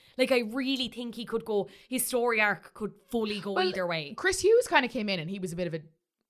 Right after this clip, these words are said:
Speaker 2: asshole in the first few episodes,
Speaker 1: That was the,
Speaker 2: wasn't he?
Speaker 1: I didn't like Chris at all at the
Speaker 2: Yeah, yeah,
Speaker 1: start.
Speaker 2: yeah.
Speaker 1: And now he's, like, definitely
Speaker 2: Nate's
Speaker 1: one of my
Speaker 2: sweetheart.
Speaker 1: favourites.
Speaker 2: Oh,
Speaker 1: Yeah.
Speaker 2: come here. Um,
Speaker 1: No, I
Speaker 2: I
Speaker 1: don't, I can't see him having that trajectory, but I mean, stranger things have happened, you know what I mean?
Speaker 2: Yeah, yeah, yeah. But he's like, I just, yeah, I don't like him giving it the big end thinking that he's in the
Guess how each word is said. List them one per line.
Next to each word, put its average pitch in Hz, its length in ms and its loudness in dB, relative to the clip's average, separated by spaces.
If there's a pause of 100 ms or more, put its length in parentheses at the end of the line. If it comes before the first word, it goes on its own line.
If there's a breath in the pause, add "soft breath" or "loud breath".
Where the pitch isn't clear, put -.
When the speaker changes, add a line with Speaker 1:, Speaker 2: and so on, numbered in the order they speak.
(120)
Speaker 2:
asshole 165 420 2
in 147 60 -8
the 139 80 -16
first 175 180 -10
few 160 80 -8
episodes, 440 260 0
Speaker 1:
That 571 80 4
was 494 80 6
the, 359 60 0
Speaker 2:
wasn't 381 60 0
he? - 80 6
Speaker 1:
I 523 80 8
didn't 523 260 0 (100)
like - 80 -2
Chris 415 300 0
at 453 60 0 (120)
all 523 460 4
at - 60 0
the 415 80 2
Speaker 2:
Yeah, - 60 6
yeah, 220 40 4
Speaker 1:
start. 359 160 6
Speaker 2:
yeah. 202 120 8
Speaker 1:
And 190 100 4
now - 80 0
he's, 381 180 0
like, 370 140 2 (420)
definitely 247 420 8
Speaker 2:
Nate's 277 140 2
Speaker 1:
one 320 220 2
of 311 60 2
my 311 80 4
Speaker 2:
sweetheart. 311 260 8
Speaker 1:
favourites. 185 340 0
Speaker 2:
Oh, 214 60 6
Speaker 1:
Yeah. 285 220 6
Speaker 2:
come 202 100 -4
here. 214 340 0 (380 soft breath)
Um, 208 400 2
Speaker 1:
No, 240 80 8
I 254 100 10
Speaker 2:
I 262 60 4
Speaker 1:
don't, 302 260 2
I 247 80 2
can't 247 340 -10
see 226 160 -2
him 196 100 -2
having 190 240 -4
that 175 120 -8
trajectory, 180 480 -10
but 175 160 -6
I 175 80 -6
mean, 165 260 -10
stranger 185 360 -8
things 170 180 -12
have 165 80 -4
happened, 160 300 -8
you 170 80 -14
know 175 60 -12
what 170 60 -14
I 170 40 -16
mean? 175 160 -12
Speaker 2:
Yeah, 185 240 8
yeah, 180 80 4
yeah. 165 180 6
But 233 140 -2
he's 302 180 -2
like, 349 340 -2
I 269 140 6
just, 277 220 -6
yeah, 220 120 4
I 208 80 6
don't 240 200 -6
like 240 200 -6
him 226 100 -8
giving 208 200 -4
it 165 80 -10
the 180 60 -12
big 185 220 -2
end 170 200 -6
thinking 170 280 -12
that 156 100 -8
he's 160 180 -10
in 165 120 -14
the 151 140 -10